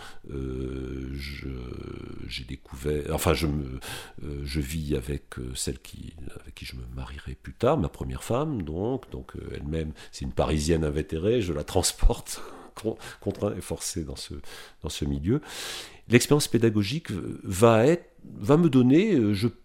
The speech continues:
peux dire, ce que j'en attendais, hein. Et, euh, c'est-à-dire que, bon, c'est pas toujours facile, hein, t'imagines, mais enfin, je suis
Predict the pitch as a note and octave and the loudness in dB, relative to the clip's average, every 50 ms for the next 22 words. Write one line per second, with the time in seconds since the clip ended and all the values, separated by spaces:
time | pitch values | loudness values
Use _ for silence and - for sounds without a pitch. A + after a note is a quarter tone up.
0 | _ - - A3 E3+ A2 G#2 C3+ E3 - - - - - F3 E3+ - F3 E3 D#3 | _ -2 0 0 0 2 0 -2 -2 -2 -4 -8 -4 -6 -4 0 0 0 0 0
1 | - - F#2+ - A#1+ - - _ - - - _ _ _ - D2+ G2+ - - - | -2 -4 -6 -6 -6 -12 -16 _ -20 -20 -20 _ _ _ -10 -8 -8 -8 -10 -14
2 | - - - - - - - - - - A#2+ B2+ B2+ B2 G2+ - G#2+ G#2+ G#2 G2+ | -12 -12 -12 -12 -14 -16 -18 -14 0 4 6 8 8 8 6 6 4 4 6 6
3 | G2 G2 F#2+ F#2+ F#2+ F#2 F2+ F2+ F2+ F2+ F2 - - - D#2 C#2+ C#2+ F#2 B2+ C3 | 6 6 6 6 4 4 4 2 2 0 0 -2 -2 -2 -2 -2 2 2 2 2
4 | - - D#2 B1 D#2+ D#2 - - - - - - - - - C2+ - - - A#2 | 0 -4 -4 -2 -2 -2 -2 -4 -6 -8 -8 -8 -10 -8 -6 -4 -4 -4 -4 -2
5 | G#2 D2 C#2 - - - C2 C#2+ F2 A2+ D3 D#3 - - - - G#2 F#2+ - E3 | -4 -4 -6 -8 -10 -12 -10 -6 -4 -2 -2 -2 -4 -8 -6 -2 -2 2 4 2
6 | E3 - - - - - - - - _ - - - - _ - - - A#2 - | 2 2 -4 -14 -16 -16 -20 -20 -20 _ -20 -20 -20 -18 _ -10 -6 -4 -4 -4
7 | - B2+ A2 | -4 -6 -6